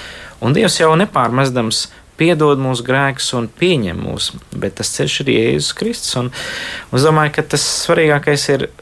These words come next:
vērot to laiku, saprast, ka šīs dienas ir īsas. Un, un, un, un, un tas ir tāds no vienas skatījuma. Tur varbūt cits skaidrojums, ja? Bet, ā, nu, neskriet vienkārši nedomāt par šo pasauli.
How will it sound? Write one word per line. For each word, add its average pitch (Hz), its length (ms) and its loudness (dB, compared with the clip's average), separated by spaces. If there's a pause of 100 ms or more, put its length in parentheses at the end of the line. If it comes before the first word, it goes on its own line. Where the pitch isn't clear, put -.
vērot 165 600 2
to 147 120 2
laiku, 139 360 2
saprast, 202 640 0 (240)
ka 110 80 -6
šīs 120 240 0
dienas 156 320 2
ir 131 120 2
īsas. - 420 -2 (400)
Un, 113 300 -2
un, 113 180 -2
un, 101 220 0
un, 113 220 0 (120)
un 90 240 -6
tas 135 240 0
ir - 80 -2
tāds 117 300 2 (180)
no 127 160 4
vienas 131 300 2
skatījuma. 104 340 -2
Tur - 140 0
varbūt 110 240 0
cits - 160 -2
skaidrojums, 135 680 2
ja? 143 80 2 (640)
Bet, 123 480 -2
ā, 127 640 2
nu, 139 300 0 (260)
neskriet 113 540 2
vienkārši 120 500 0
nedomāt 104 640 2
par - 160 -8
šo - 160 -4
pasauli. - 560 -6